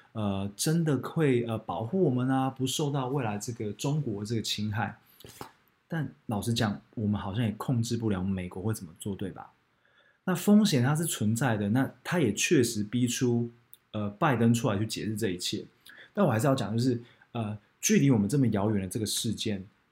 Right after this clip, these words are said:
那我们能不能去想想我们可以怎么做？比方说，我们可以去关注说当地的女性权益，我们可以在很多的机会当中去表达声音。我们今天做这个节目，其实，呃，老实讲，以时间来讲的话，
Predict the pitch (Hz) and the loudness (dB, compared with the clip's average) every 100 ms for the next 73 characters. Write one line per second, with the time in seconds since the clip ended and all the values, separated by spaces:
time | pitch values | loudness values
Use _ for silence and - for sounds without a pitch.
0 | _ - 135 - 110 107 117 127 180 147 | _ -4 -4 0 2 4 4 4 4 2
1 | 170 - 117 113 117 95 92 - 98 98 | 0 -2 0 0 0 -2 -4 -6 -4 -4
2 | - - 120 90 - _ _ - - 127 | -6 -6 -4 -4 -6 _ _ -10 0 2
3 | 175 202 196 - - 117 107 117 117 165 | 4 4 2 -4 -6 0 2 4 4 2
4 | 135 165 131 - 131 139 139 123 107 110 | 0 0 -2 0 0 2 2 0 0 -2
5 | 110 113 120 123 107 101 92 110 101 - | -2 -2 0 0 0 0 -2 -2 -2 -2
6 | 90 98 95 104 110 151 131 117 123 117 | -4 -4 -4 -4 -2 -2 -2 0 -4 -4
7 | - 95 123 139 113 - 104 113 101 101 | -6 -4 0 0 0 -2 -2 0 -2 -2
8 | 101 101 95 101 - - - - - 139 | -4 -4 -6 -10 -16 -16 -16 -10 -2 0
9 | 113 - - 90 90 98 107 101 101 101 | 0 -4 -6 -6 -4 -2 2 2 2 -2
10 | - _ _ _ 117 101 151 180 165 131 | -8 _ _ _ -2 2 4 2 2 0
11 | 107 104 131 120 107 110 113 - _ _ | 0 0 2 0 -2 -2 -4 -6 _ _
12 | _ 110 104 101 101 95 139 123 113 101 | _ -8 -4 -4 -4 -2 0 -2 -2 -4
13 | - 110 147 120 107 95 92 117 104 | -2 0 2 0 -2 -4 -6 -2 -2